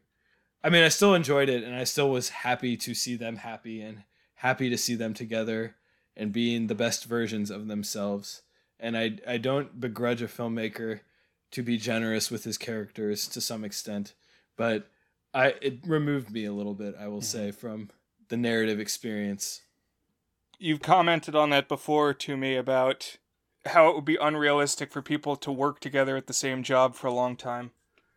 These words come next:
Speaker 2: And it makes me think I need to really be more gung-ho <laughs> about the job search. I did recently,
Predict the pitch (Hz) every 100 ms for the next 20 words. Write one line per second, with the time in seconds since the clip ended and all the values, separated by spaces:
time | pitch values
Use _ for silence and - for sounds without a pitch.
0 | _ _ _ _ - 131 131 127 123 123
1 | 120 - _ _ _ _ _ _ _ _
2 | - 151 165 165 - 160 143 160 147 151
3 | 147 139 147 143 139 135 139 135 135 135
4 | 139 135 123 139 127 - 208 - 196 -
5 | 190 - - - _ _ _ _ - -
6 | 139 127 147 135 123 - 139 180 180 190
7 | 196 175 180 170 165 143 131